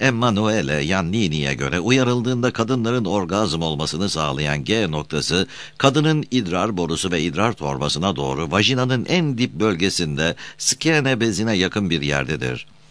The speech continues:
Ancak G noktasının yeri halen bir tartışma konusudur.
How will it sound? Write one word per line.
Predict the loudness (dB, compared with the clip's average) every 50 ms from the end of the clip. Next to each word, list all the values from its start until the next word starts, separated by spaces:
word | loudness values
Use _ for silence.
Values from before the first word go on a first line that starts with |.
| -20 -20 -18 -16 -16 -16 -16 2 6
Ancak | 6 6 8 6 4 4 4 4
G | 4 4 4 4 2
noktasının | 2 0 0 0 0 0 2 2 0
yeri | 2 2 2 2 2
halen | 2 4 2 4 2 2 2 2
bir | 2 0 0
tartışma | 0 2 2 2 2 2 2 2 2 4 2 0
konusudur. | 2 0 0 0 0 0 -2 0 0 0 0 0 -4 -8